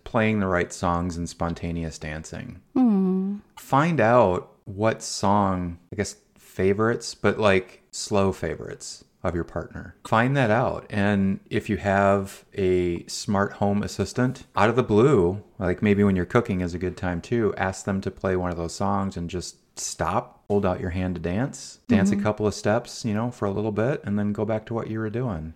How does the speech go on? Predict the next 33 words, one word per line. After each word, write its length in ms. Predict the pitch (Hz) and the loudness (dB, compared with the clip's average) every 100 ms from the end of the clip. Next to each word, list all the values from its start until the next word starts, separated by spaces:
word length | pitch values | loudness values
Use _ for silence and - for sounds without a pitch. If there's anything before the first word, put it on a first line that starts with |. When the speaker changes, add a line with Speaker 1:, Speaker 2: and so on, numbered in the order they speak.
| - | -4
Speaker 2:
And 140 | 269 | 2
if 160 | 277 302 | 2 4
you 100 | 392 | 2
don't 340 | 392 311 208 | 2 2 0
know 540 | 196 175 175 185 190 214 - - | 2 4 4 2 -2 -6 -12 -8
what 280 | 202 190 180 | -2 0 2
your 140 | 185 | 0
partner 440 | 196 202 175 185 185 | -2 0 0 0 0
likes 460 | 170 165 170 - | 0 0 -2 -4
or 80 | 175 | -4
what 220 | 165 165 | -2 -2
they 100 | 175 | -4
don't 240 | 160 151 - | -2 -4 -2
like, 240 | 160 156 | -4 -4
if 140 | 175 | 0
you're 160 | 240 233 | 0 2
early 380 | 208 196 196 180 | 2 4 4 4
in 100 | 175 | 2
that 180 | 160 151 | 2 0
relationship 840 | 156 147 147 135 151 147 147 135 139 | -4 -4 -6 -6 -6 -6 -8 -6 -2
and 160 | 170 | 0
you 120 | 170 | 0
wanna 300 | 170 190 196 180 | 2 2 2 2
really 240 | 175 170 | 4 2
get 160 | - - | 0 -6
to 120 | 180 | 0
know 400 | 165 156 156 156 | 2 4 4 2
your 180 | 160 147 | 0 -4
partner 400 | - 160 147 180 | -2 -2 0 -2
a 80 | 185 | 0
little 180 | 202 | -2
better, 420 | 202 214 220 240 233 - | 0 -2 0 -2 -4 -6
Speaker 1:
Mm-hmm. 320 | 107 92 98 | -6 -4 -4